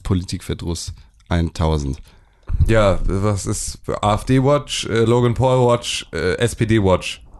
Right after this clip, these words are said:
Speaker 2: Was ist da Phase? Alles ist schlimm.
Speaker 1: Alles Suicide Watch.
Speaker 2: Ja, Suicide Watch ist das an der Stelle, ja.
Speaker 1: Kill Yourself haben sie definitiv wörtlich genommen.
Speaker 2: Ja,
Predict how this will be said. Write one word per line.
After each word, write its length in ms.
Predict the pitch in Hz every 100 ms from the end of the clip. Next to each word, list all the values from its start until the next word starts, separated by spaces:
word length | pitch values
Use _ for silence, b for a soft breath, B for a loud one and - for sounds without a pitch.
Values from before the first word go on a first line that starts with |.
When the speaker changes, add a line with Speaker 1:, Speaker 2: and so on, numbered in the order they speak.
| b b b b b -
Speaker 2:
Was 180 | 101
ist 180 | 98 -
da 160 | 110 107
Phase? 560 | - 110 107 123 160 -
Alles 360 | 107 113 110
ist 280 | 110 104 -
schlimm. 340 | - 98 82 78
Speaker 1:
Alles 360 | 92 95 - -
Suicide 480 | - 90 80 - 78
Watch. 240 | 82 -
Speaker 2:
Ja, 320 | 87 85 78 - - -
Suicide 420 | - 85 69 69
Watch 300 | 71 - -
ist 180 | - -
das 180 | 69
an 100 | -
der 100 | -
Stelle, 260 | - - -
ja. 80 | 78
Speaker 1:
Kill 180 | 80 110
Yourself 460 | 101 - 98 92 -
haben 260 | 101 95 90
sie 260 | 87 85 82
definitiv 680 | 95 87 82 85 - 80
wörtlich 300 | - 62 -
genommen. 320 | - - - -
Speaker 2:
Ja, 300 | 104 85 73